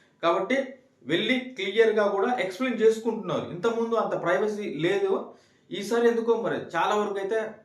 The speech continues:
ఆ, ఇంతకుముందు వెళ్ళి కలిసి మామూలుగా ఉండి రావడమే, అంతకుమించే మనకు లైవ్లో కూడా చూపించేది, అంతకుమించి ఉండేది కాదు. ఈసారి వెళ్ళి లైవ్లో వాళ్ళు ఏం మాట్లాడుకుంటున్నారు ఏంటి,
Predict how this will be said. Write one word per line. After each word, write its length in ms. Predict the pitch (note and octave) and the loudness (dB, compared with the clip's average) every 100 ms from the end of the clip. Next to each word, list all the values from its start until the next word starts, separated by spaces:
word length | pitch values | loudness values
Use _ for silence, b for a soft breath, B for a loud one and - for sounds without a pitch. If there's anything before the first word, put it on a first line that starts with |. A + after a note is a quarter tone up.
| - | -8
ఆ, 80 | C#3+ C3+ B2+ B2+ - - - - | -4 -2 -2 -2 -6 -16 -18 -6
ఇంతకుముందు 360 | F3+ A#3+ B3 | 2 4 6
వెళ్ళి 240 | A3+ A#3 A#3 | 4 4 2
కలిసి 280 | G#3+ G#3 A3+ | 0 0 0
మామూలుగా 600 | G3 G3 G3+ G3+ G3+ - | 2 2 0 0 0 -2
ఉండి 180 | E3 G3+ | -2 0
రావడమే, 420 | G3+ F3 E3+ C#3+ | 2 2 2 -2
అంతకుమించే 560 | A#2+ D#3 G3 F#3+ F#3+ G#3+ | -4 -4 -4 -6 -4 -4
మనకు 280 | F3+ D#3 D3 | -2 -4 0
లైవ్లో 260 | D3+ E3 | 2 2
కూడా 180 | D#3+ C3+ | 0 -2
చూపించేది, 380 | C#3+ C#3+ C#3+ D3+ | -8 -8 -8 -8
అంతకుమించి 440 | D3+ C#3+ D3 D3+ | -8 -8 -8 -8
ఉండేది 240 | C#3 D#3 D3 | -4 -2 -2
కాదు. 320 | C3+ A#3 - B B B D#3 | -4 -6 -12 B B B -10
ఈసారి 360 | F3+ G3+ G#3 | -4 2 2
వెళ్ళి 380 | G3+ G3+ G#3 G#3 | 4 2 2 0
లైవ్లో 360 | D#3 F3+ F#3 F#3 | 0 0 0 0
వాళ్ళు 220 | D#3+ D3 | 2 0
ఏం 120 | E3+ | 0
మాట్లాడుకుంటున్నారు 640 | E3 D#3 D3+ C#3+ C#3 D3 | -2 -2 -6 -6 -6 -6
ఏంటి, 320 | D3 D3 D3+ | -4 -8 -12